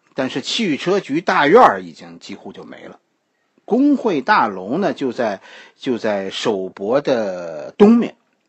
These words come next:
曾经我跟你说，当工人在那个时代最吃香。时代变革了，现在是商人的时代了，自然，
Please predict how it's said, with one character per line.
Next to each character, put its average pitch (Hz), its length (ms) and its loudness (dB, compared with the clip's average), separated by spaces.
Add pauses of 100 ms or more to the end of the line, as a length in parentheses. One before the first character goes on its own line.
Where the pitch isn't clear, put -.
(140)
曾 - 200 -8
经 190 160 -4
我 131 40 -8
跟 87 80 -12
你 104 40 -14
说， 113 100 -6
当 202 300 0
工 240 340 0
人 165 180 -14
在 110 140 -10
那 131 160 -6
个 - 80 -10
时 - 140 -12
代 - 120 -6 (280)
最 214 180 -2
吃 - 160 -2
香。 131 220 -4 (540)
时 120 320 -6
代 98 180 -4
变 98 260 -8
革 90 220 -14
了， 123 100 -6
现 120 240 -6
在 107 220 -8
是 98 240 -12
商 220 340 0
人 101 160 -6
的 98 80 -12
时 95 180 -14
代 98 200 -6
了， 87 100 -10
自 127 160 -10
然， 113 180 -2